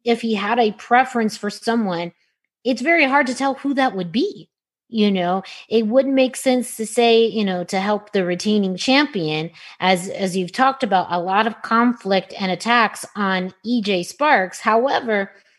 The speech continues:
if he feels like E J Sparks would be the quote unquote easier competitor, he may actually favor E J and use that to his advantage, you know, or, or I don't even know how that goes, but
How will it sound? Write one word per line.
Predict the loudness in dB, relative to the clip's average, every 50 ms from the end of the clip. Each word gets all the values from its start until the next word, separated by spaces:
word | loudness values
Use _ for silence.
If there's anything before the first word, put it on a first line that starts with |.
| _ _ _ _ _ _ _ _ _ _ _ -4
if | -4 -2
he | 2 2 2 2
feels | 2 0 0 2 2 2 2 0 -2 -2
like | 2 2 4 4 2 0 -2 -6 -12 -8
E | -4 -2 0
J | 2 2 2 2
Sparks | 0 -4 -2 2 2 4 4 2 -2 -6 -6
would | -6 -6 -6
be | -6 -4 -4 -4 -6 -8 -6 -6
the | -6 -6
quote | -2 0 0 0
unquote | 0 -2 -4 -6 -6 -6 -4
easier | -2 -2 0 0 0 0 -2 -2 -4
competitor, | -4 -8 -8 -8 -2 0 0 0 2 0 -4 -4 -4 -4 -4 -6 -10 -4 _
he | 4 4
may | 6 6 6 4 4
actually | 2 2 0 -2 -2 0 2 2 0 0 -2 -6 -10 -16
favor | -20 -4 0 2 4 4 2 2 -2 -4 -4
E | -4 -6 -8 -8 -6 -6 -4
J | -2 -2 0 0 -2 -2
and | -4 -4 -2 0 0
use | 0 0 0 2 2
that | 4 4 4 2 -2 -6 -2
to | 0 2 2 2 0
his | 0 -2 -2 -2 -4
advantage, | -6 -4 -2 0 0 2 0 -2 -4 -6 -10 -10 -6
you | -6 -4 -2
know, | -2 -2 -2 -2 0
or, | 0 0 0 0
or | 0 2 2 2 2 0 -8 -16 -18 -12 -4 0
I | 0 2
don't | 2 2 0
even | 0 0 -2
know | -2 -2 -2
how | -2 -2 0
that | 2 2 2 2 0
goes, | 0 0 0 0 -2 -4 -6
but | -2 2 4 4 4 4 0